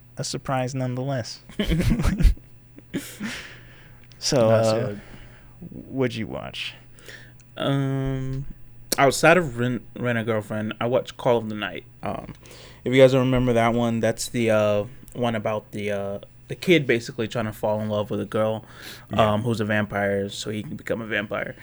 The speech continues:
Speaker 2: Um, uh, yeah, I mean, it's not bad.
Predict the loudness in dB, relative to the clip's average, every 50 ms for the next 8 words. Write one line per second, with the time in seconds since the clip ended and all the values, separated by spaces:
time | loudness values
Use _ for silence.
0 | -18 -20 -20 -16 -12 -10 -10 -10 -10 -12 -16 -16 -16 -14 -12 -8 -6 -6 -6 -8
1 | -10 -16 -16 -10 -4 0 0 2 2 2 0 0 -2 -4 -4 -6 -10 -14 -16 -18
2 | -18 -16 -16 -16 -16 -6 -2 -2 -2 -2 -4 0 6 6 8 8 8 8 6 6
3 | 2 -6 -8 0 2 4 4 4 2 2 2 2 2 0 -2 -2 -2 -2 -2 -4
4 | -8 -14 -14